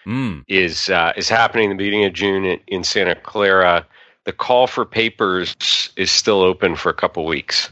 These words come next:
Speaker 2: So I think we have until February nineteenth, which is, like, maybe three weeks from now, something like that.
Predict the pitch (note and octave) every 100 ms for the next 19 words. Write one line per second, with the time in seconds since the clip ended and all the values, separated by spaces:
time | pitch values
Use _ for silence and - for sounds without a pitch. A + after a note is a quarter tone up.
0 | - - F2 F2 G#2 G2 F#2+ E2+ E2 F#2+
1 | - F#2+ F#2 F2+ E2+ E2 D#2+ D#2+ - F2
2 | C2+ - - _ E2 - D#2 E2 D2+ D2+
3 | E2+ F#2+ G#2+ - C#3 D#3 - - E3 -
4 | - - B2 A2 A2 A#2 A#2 -